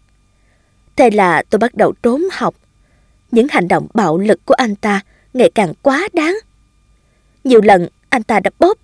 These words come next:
cổ tôi, và có lần còn suýt để bẻ gãy tay tôi khi em trai anh ta nhìn thấy tôi trong bộ đồ tắm. Tôi chìm trong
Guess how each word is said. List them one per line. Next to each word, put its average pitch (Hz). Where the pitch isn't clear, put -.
cổ 156
tôi, 269
và 269
có 359
lần 214
còn 196
suýt 415
để 330
bẻ 214
gãy 233
tay 269
tôi 262
khi 233
em 202
trai 202
anh 202
ta 190
nhìn 220
thấy 311
tôi 262
trong 254
bộ 240
đồ 170
tắm. 285
Tôi 226
chìm 190
trong 220